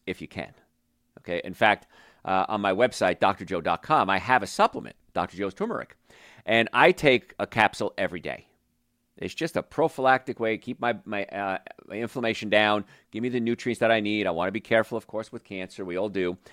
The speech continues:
Uh, I'm not saying this is a cure for anything. I'm saying this is something I do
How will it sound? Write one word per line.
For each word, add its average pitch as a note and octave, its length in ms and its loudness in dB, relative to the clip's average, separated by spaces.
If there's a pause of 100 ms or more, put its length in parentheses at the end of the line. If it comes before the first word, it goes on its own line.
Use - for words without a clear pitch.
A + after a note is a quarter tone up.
(320)
Uh, G2+ 160 4
I'm G2+ 140 -2
not A#2+ 200 6
saying B2+ 280 0
this - 160 -8
is - 40 -6
a C#3+ 40 -4
cure D#3+ 400 4
for A#2 180 -2
anything. E2 460 -6 (580)
I'm F2 80 -20
saying F2 200 -10
this F#2 180 -10
is G2 80 -12
something G2+ 360 -4
I A#2+ 180 8
do G2 360 0